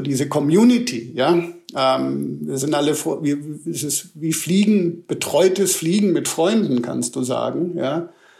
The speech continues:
Auf einem extrem hohen Niveau. Und dieses Spiel, was wir spielen, ja, ist ja schon ein sehr komplexes, anspruchsvolles Spiel, ja,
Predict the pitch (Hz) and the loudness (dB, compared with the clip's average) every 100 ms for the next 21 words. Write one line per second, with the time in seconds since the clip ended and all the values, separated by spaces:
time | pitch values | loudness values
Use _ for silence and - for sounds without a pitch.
0 | _ - 143 160 143 160 165 - - 175 | _ -2 0 0 0 0 -2 -4 2 4
1 | 202 170 160 170 175 147 131 147 190 214 | 4 2 4 4 4 0 0 2 2 0
2 | - - - - - 147 147 - 160 165 | -4 -14 -18 -20 -4 -2 -2 -4 -2 0
3 | 151 143 - - - 208 240 220 143 139 | 0 -2 -2 -4 0 2 4 2 2 0
4 | 139 143 139 - 202 208 185 120 127 175 | 0 0 0 -2 0 2 2 2 0 0
5 | 135 139 175 170 - - - 120 160 151 | 0 2 2 0 -6 -18 -12 -6 -2 -2
6 | - 175 233 - 160 160 147 185 202 - | 0 0 0 0 0 0 2 2 2 0
7 | 170 165 180 - - 208 175 175 170 - | -2 -2 -2 0 -2 0 2 2 0 0
8 | 156 220 - - 175 170 - 156 143 139 | 0 2 0 0 0 2 0 0 0 0
9 | - - 226 170 - 113 135 175 | -2 -2 2 2 0 0 0 0